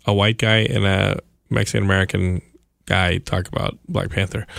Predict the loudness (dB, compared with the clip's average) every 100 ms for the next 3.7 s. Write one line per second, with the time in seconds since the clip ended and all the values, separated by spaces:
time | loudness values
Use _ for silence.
0 | -12 -10 -2 4 4 6 6 6 4 4
1 | 4 4 4 4 2 2 0 2 0 0
2 | -6 -8 -8 -4 -2 2 4 4 6 6
3 | 4 4 2 2 2 2